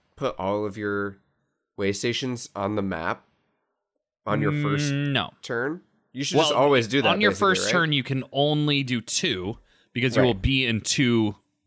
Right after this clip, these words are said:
Speaker 2: uh, clearings at the beginning of the
Speaker 1: Yeah,
Speaker 2: game.
Speaker 1: yeah, yeah. That's true. That's true.
Speaker 2: But yes, uh, we'll talk about it, but double encamping on your first turn is by far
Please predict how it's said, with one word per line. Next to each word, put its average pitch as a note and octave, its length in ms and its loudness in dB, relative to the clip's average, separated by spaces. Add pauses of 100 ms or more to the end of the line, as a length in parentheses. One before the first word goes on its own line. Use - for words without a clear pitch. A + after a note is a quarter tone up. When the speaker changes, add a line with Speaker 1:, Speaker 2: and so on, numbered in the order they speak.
(100)
Speaker 2:
uh, G2+ 160 0
clearings F#2+ 480 -2
at F#2 80 -14
the F2+ 60 -10
beginning E2+ 320 -10
of C#2 60 -16
the A#2+ 100 -8
Speaker 1:
Yeah, A2+ 140 4
Speaker 2:
game. G2+ 120 2
Speaker 1:
yeah, F2+ 60 -4
yeah. - 60 -8
That's G2 240 -8
true. - 160 -10 (100)
That's G2 220 -10
true. - 100 -16 (500)
Speaker 2:
But C3+ 200 -2
yes, - 420 -4 (340)
uh, A2 300 2
we'll B2 160 0
talk C3 240 -4
about C#3 240 0
it, C#3+ 160 -2
but A2 240 -2 (380)
double D3 280 2
encamping C#3+ 480 -2
on B2+ 100 0
your A#2+ 100 0
first B2 300 -2
turn A#2 420 0
is G#2 400 -4 (100)
by A#2 320 -2
far G#2+ 560 0